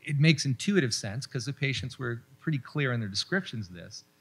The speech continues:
And these are some of the measures, the psychological measures, if you will. So we have pain.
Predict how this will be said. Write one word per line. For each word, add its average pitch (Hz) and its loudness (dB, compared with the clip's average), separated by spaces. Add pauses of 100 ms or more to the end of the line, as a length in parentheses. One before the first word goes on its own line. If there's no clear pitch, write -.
(380)
And 139 6
these 202 6
are 202 2
some 170 4
of 160 4
the 139 8
measures, 123 4
the 117 -6
psychological 113 -2
measures, 113 -2
if 101 -8
you 113 -6
will. 104 -6 (260)
So - -12
we 147 6
have 131 6
pain. 131 0